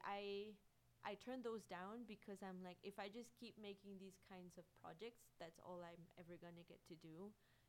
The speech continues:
And of course, like, I would love to keep doing that because we need more representation, right? And, like, I wanna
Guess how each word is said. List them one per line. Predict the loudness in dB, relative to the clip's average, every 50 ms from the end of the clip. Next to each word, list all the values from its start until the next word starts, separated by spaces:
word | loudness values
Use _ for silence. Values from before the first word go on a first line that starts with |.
| -2 0
And | 0 0 2 2
of | 2 2 2 -2 -6
course, | -2 0 2 2 2 0 0 -2 -2
like, | -4 -4 -4 -10 -18 -20 -20 -20 -20 -6 0 2
I | 2 2
would | 2 0 0 0 0
love | 0 0 0 -4
to | -8 -6
keep | -4 -6 -6 -4 -4
doing | -4 -4 -4 -4 -4 -6
that | -6 -6 -6 -6
because | -8 -8 -6 -4 -4 -4 -4 -4
we | -2
need | 0 0 0 0 0
more | 0 0 0
representation, | 0 -2 -4 -4 -4 -4 -4 -4 -6 -6 -8 -10 -10 -10 -10 -12 -8 -6
right? | -2 -2 -2 -2
And, | -2 -2 -2 -2
like, | -4 -6 -4
I | -4 -4 -4
wanna | -2 -2 -2 -2 -4 -6